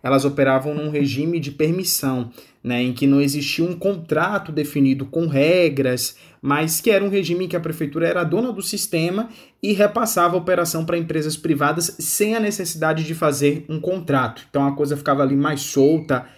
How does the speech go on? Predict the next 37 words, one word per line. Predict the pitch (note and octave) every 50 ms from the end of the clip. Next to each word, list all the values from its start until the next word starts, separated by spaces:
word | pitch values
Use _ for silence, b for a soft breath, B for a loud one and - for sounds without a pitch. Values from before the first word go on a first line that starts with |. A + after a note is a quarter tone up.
| B B B _
mais | - C3+ C#3 D3 D3 C#3
informal, | D#3 D#3+ D#3+ - F3 F3+ F3 D3 C3+ A#2+ A2+ A2 A2 A2
né? | A2 C3+ F#3 B B B B B B B B B _ _ _
Em | C3+ D#3+ F3+
dois | F3 G3 F#3 E3
mil | F#3 G#3+ G#3+
e |
quatorze, | G#3 - F#3 E3+ E3 - D3+ D3 D#3+ F3+ G#3+ G#3+ F#3 G3+
então, | F#3 D#3+ - - C#3+ C#3+ D#3+ F3+
a | E3+ -
prefeitura, | D#3 D3 C#3 - D3 C#3 C#3 C#3 - B2 B2+ C3 B2+ A#2+ A#2 A2+ B B B B B _ _ - A#2 A#2+ A#2+
já | A#2 A#2+ D3 D3+ D#3+
na | E3 D#3+
gestão | D3+ D3+ C#3 C#3 - - C#3 C#3+ C#3+
de | C3+
Assemineto, | C3+ C3 - - C3+ C3 C3 B2 A#2 A2+ A2 A2 A2 - A#2
né, | A#2+ B2
lançou | B2+ C#3+ D#3+ E3+ E3 E3 - - E3+ F3+ G#3 A3
o | G3
edital | E3+ D3+ C#3+ C#3 - C#3 C3+
de | C3+ C#3
licitação | C3+ C3+ C#3 - - D3 C#3 C3+ - D3 D3 D#3+
pra | D#3+ F3+ E3+
que | E3+ F3
as | E3 D#3+
empresas | F3+ E3 E3+ D#3 D3+ D3+ D#3+ F3 E3 - E3+ B B B E3 - _
conseguissem | - D#3+ D#3+ E3 E3+ D3+ D3 E3 E3 - F#3 F3
operar | F3 E3+ F3 F3+ E3+ E3 D#3+ E3 F3+
o | F3
sistema | - - E3+ E3 - E3+ E3 E3+ E3
de | D#3+ E3
forma | - - D#3 D#3 E3 D#3+
licitada, | D#3+ D#3 D#3+ D#3+ - G#3 - - - C#3+ C#3 C3 B2 B2 A2 G#2 - - - - _
com | - D3+ D#3+
um | E3+
contrato | E3 E3 D3+ D3 C#3+ D3 C#3 C3 C3+ C#3 C3+
definido, | C#3+ C#3 C#3 - G3 F#3 E3+ E3 D#3 D#3+ D#3 D#3 F#3+ F#3+ B